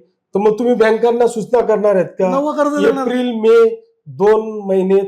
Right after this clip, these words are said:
Speaker 1: तुम्ही कुठल्याही परिस्थितीत शेतकऱ्यांकडे कर्ज मागायचं नाही.
Speaker 2: किंवा नवं कर्ज देणार नाही.
Speaker 1: अहो साहेब, आज अशी परिस्थिती आहे, ठीक आहे, जिल्हा बँकांमध्ये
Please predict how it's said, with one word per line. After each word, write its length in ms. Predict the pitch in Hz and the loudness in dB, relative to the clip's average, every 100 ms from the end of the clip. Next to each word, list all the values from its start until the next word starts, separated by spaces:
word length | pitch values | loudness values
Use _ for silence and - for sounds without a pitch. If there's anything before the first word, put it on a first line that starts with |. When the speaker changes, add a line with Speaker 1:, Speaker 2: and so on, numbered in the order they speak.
| 196 | -4
Speaker 1:
तुम्ही 240 | 180 190 | -6 -6
कुठल्याही 380 | 190 175 180 185 | -6 -10 -4 -4
परिस्थितीत 640 | 185 165 156 - 143 170 165 | -4 -8 -10 -12 -12 -12 -8
शेतकऱ्यांकडे 800 | 156 143 156 151 156 151 151 156 | -6 -4 -2 -2 -2 -2 0 0
कर्ज 280 | 151 139 147 | -4 -8 -6
मागायचं 560 | 147 139 139 139 147 | -6 -6 -8 -8 -8
नाही. 220 | 131 131 131 _ _ _ _ _ _ _ _ _ _ _ _ _ _ _ _ - | -8 -8 -12 _ _ _ _ _ _ _ _ _ _ _ _ _ _ _ _ -10
Speaker 2:
किंवा 140 | 277 | -6
नवं 220 | 277 302 | -4 -4
कर्ज 300 | 311 320 311 | -4 -2 -2
देणार 200 | 320 285 | 0 -2
नाही. 460 | 269 196 262 - 254 - - | -2 -6 -10 -14 -20 -20 -6
Speaker 1:
अहो 120 | 240 | -2
साहेब, 320 | 247 262 254 | 0 0 0
आज 320 | 233 214 247 247 | 0 0 0 0
अशी 340 | 185 190 277 | -2 -4 -4
परिस्थिती 600 | 269 214 190 175 127 143 | -2 -2 -2 -8 -6 -2
आहे, 140 | 202 | 0
ठीक 300 | 240 202 220 | -2 -4 0
आहे, 180 | 247 147 | 0 0
जिल्हा 300 | 127 190 190 | -2 0 2
बँकांमध्ये 800 | 190 180 175 185 165 147 180 190 | 2 -2 -2 -8 -6 -6 -4 -4